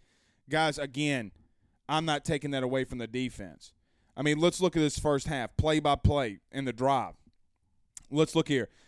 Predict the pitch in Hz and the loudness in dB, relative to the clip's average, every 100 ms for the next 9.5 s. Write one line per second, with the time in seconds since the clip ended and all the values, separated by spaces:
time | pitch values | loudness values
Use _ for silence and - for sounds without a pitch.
0 | _ 147 165 - - 196 214 160 151 - | _ -4 -4 0 8 10 12 10 8 4
1 | - _ _ _ _ _ - 143 170 180 | -6 _ _ _ _ _ -16 -2 0 0
2 | 175 180 185 - 160 156 - 147 143 - | -2 -2 -2 0 -2 -4 -2 -2 -2 -6
3 | - 135 135 - 123 139 143 131 120 123 | -8 -2 -2 -2 -2 -2 0 -2 -2 -2
4 | 117 101 - - 170 175 202 170 156 - | -4 -8 -16 0 2 4 4 4 0 -4
5 | - 170 170 147 - 151 151 139 - _ | -8 -2 2 2 2 0 2 2 -2 _
6 | _ - 156 156 139 139 135 151 160 151 | _ -2 2 2 0 -2 -2 0 0 0
7 | 135 113 110 - _ _ - 196 - 175 | -4 -6 -8 -12 _ _ 4 4 2 -2
8 | 147 143 143 _ - 135 139 - - - | 0 0 -2 _ -4 -2 0 -4 -10 -10
9 | - 151 139 139 139 | -6 -4 -4 -4 -4